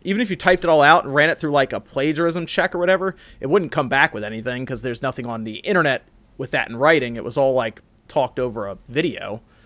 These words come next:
So that's probably a, a, I guess maybe a loophole or something he was figuring would,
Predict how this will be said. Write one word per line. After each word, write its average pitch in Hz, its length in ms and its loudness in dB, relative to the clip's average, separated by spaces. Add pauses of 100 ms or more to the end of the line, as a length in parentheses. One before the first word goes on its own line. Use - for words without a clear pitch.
(400)
So 113 600 -2
that's 147 220 2
probably 180 600 6
a, 131 100 6
a, 120 400 -2
I 131 120 -4
guess 131 220 -2
maybe 135 200 -4
a 113 80 -4
loophole 135 400 0
or 120 120 -4
something 127 300 -8
he 127 80 -6
was 117 140 -8
figuring 117 340 -6
would, 104 160 -10